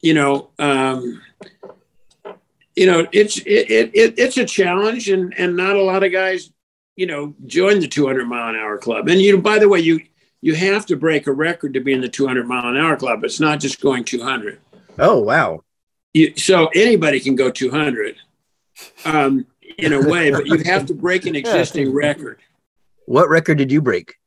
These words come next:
Speaker 1: I, I broke a record. It was a one ninety-six or one ninety-seven record,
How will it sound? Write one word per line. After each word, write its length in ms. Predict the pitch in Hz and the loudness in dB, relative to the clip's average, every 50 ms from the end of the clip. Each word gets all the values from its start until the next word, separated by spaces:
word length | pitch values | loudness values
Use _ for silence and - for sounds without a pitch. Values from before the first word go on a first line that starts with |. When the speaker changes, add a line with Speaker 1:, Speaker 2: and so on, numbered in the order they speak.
| _ _ _ _ _ _ _ _ - | _ _ _ _ _ _ _ _ -4
Speaker 1:
I, 220 | 165 190 208 - - | -2 -2 -2 -2 0
I 220 | 190 196 233 247 285 | 0 0 0 0 0
broke 360 | 226 190 196 196 196 196 196 | 2 2 4 4 4 4 2
a 60 | 180 | 0
record. 480 | 165 160 170 170 175 170 190 175 165 165 - | 0 0 0 0 0 0 -2 -2 -4 -4 -6
It 100 | 156 170 | -4 -2
was 240 | 160 160 151 - 143 | -2 -2 -2 0 0
a 100 | 147 139 | 0 0
one 340 | 139 160 170 190 214 226 | 0 0 0 0 0 0
ninety-six 540 | 208 196 190 185 185 185 170 160 147 - - _ _ _ _ _ _ _ _ _ _ _ _ _ _ _ _ _ _ _ - - - - _ _ _ - - - - - - - 190 202 202 - - | 0 0 0 0 0 0 0 -2 -4 -6 -12 _ _ _ _ _ _ _ _ _ _ _ _ _ _ _ _ _ _ _ -20 -20 -20 -20 _ _ _ -18 -16 -14 -12 -8 -2 0 0 0 0 0 -2
or 80 | 175 151 | 0 0
one 240 | 147 175 190 196 196 | 2 2 2 4 4
ninety-seven 720 | 185 185 185 165 151 139 - - 175 170 165 160 156 151 | 4 4 2 2 0 -2 -2 -2 -2 -2 0 0 2 2
record, 580 | 143 147 147 139 127 - 131 117 117 127 139 | 2 2 0 0 -2 -4 -6 -6 -6 -6 -12